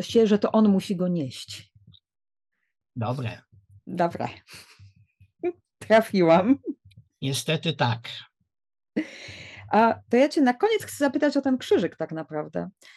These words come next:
Speaker 1: e, bo jest ten wyborczy krzyżyk i często w Polsce słyszymy: „Nie, no, mój głos nie ma znaczenia”. E,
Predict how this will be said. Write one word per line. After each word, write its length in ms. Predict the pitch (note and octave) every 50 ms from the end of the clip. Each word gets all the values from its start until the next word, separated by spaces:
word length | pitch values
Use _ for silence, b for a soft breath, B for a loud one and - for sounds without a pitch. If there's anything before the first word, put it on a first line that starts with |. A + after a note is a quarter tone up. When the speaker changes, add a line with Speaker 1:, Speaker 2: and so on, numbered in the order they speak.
| b b b b -
Speaker 1:
e, 320 | F#3 F#3+ F#3+ F#3 F#3 F#3
bo 460 | F3+ F3 F3 F#3 G3 G3 F#3+ F#3+ F#3+
jest 220 | F#3+ F#3+ G3+ G#3 -
ten 140 | A3 G#3
wyborczy 420 | F#3+ G#3 G3+ G3+ A#3 B3 B3 - A3+
krzyżyk 560 | A3 - - F3+ F3 F#3+ G#3+ B3 - - - -
i 320 | - G3 G3 F#3+ F#3+ G3 - _ _ _ _ _ _ _ _ _ _ _ _
często 300 | - G#3 G#3+ G#3 - A3
w 60 | G#3 -
Polsce 300 | A3 G#3 G3+ - A3 G3
słyszymy: 720 | - - G#3+ G3 - - G3 G3 F#3+ F#3+ F#3+ G3 G#3+ G#3 - -
„Nie, 160 | C4+ B3+ B3
no, 80 | A#3
mój 160 | A3+ A3+ A3+ G#3+
głos 200 | G#3 G#3 G#3 -
nie 80 | F#3+
ma 100 | F3+ F3+
znaczenia”. 420 | E3+ E3+ E3 D#3+ - D3+ C#3+ - - _ _ _ _ _ _ _ B B B B B B B B B -
E, 480 | F#3 F#3 F#3 F3+ F3+ F3+ F3+ - -